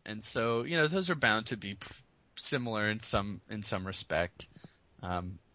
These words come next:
a lot of them are very, very similar in a lot of respects.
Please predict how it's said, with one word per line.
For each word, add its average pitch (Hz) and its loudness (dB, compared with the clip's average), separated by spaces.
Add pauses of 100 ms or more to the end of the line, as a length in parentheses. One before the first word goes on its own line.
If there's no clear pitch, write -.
a - 0
lot 101 8
of 98 2
them 95 2
are 101 4
very, 98 6
very 95 4
similar 82 -2
in 92 -6
a 87 -6
lot 98 6
of 90 -2
respects. - 0